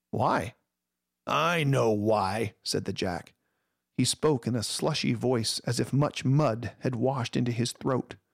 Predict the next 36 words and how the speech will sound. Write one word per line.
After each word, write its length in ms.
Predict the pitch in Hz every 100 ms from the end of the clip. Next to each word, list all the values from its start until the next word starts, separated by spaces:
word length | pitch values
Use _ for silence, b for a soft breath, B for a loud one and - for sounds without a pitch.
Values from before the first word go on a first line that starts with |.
| _ _ _ _ _ _ _ _ _
"He 160 | - 190
thinks," 520 | 180 135 127 - - -
said 240 | - 113
the 80 | 107
landlord, 560 | 104 113 98 92 90 -
a 60 | 120
weakly 420 | 131 180 - 139
meditative 580 | 117 139 123 117 110 107
man 300 | 123 110 117
with 140 | 113
a 40 | 113
pale 440 | - 147 127 117
eye, 400 | - 120 104 117 B B
who 100 | -
seemed 240 | 135 170 170
to 80 | 131
rely 320 | 123 135 147
greatly 460 | 123 156 - 131
on 140 | 123 117
his 140 | 117
Jack, 520 | 113 - 143 110 - - _ _ _ _ _ _
"he 80 | -
thinks 360 | - 185 180 -
they 160 | 139
was 600 | 135 160 139 127 131 120 b b
what 220 | - 135 -
they 140 | 120
wasn't." 600 | 123 160 139 98 - - - _ _ _ _ _ _ _ _ _ _
"I 200 | 113 170
knows 520 | 143 143 147 139 123
what 160 | 117 120
I 160 | 123
thinks," 600 | 120 - 151 123 - - - _
observed 440 | 110 - 110 101
the 40 | -
Jack. 380 | - - -